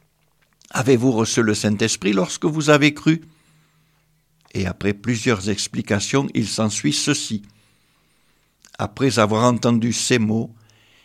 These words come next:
ils se firent baptiser au nom du Seigneur Jésus. Lorsque Paul posa les mains sur eux,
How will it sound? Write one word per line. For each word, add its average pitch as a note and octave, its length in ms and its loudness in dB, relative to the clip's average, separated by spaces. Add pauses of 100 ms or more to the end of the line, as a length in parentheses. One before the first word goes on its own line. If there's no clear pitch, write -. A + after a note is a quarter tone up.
(180)
ils E3+ 160 2
se - 160 0
firent D3 260 4
baptiser A#2+ 500 4
au A2+ 120 4
nom C#3 160 2
du A#2+ 120 -2
Seigneur C3+ 460 0
Jésus. G#2+ 440 -2 (920)
Lorsque A2+ 400 0
Paul B2+ 280 6
posa D3 480 2
les A#2 120 4
mains G#2+ 180 4
sur G#2 340 -4
eux, C#3 140 -2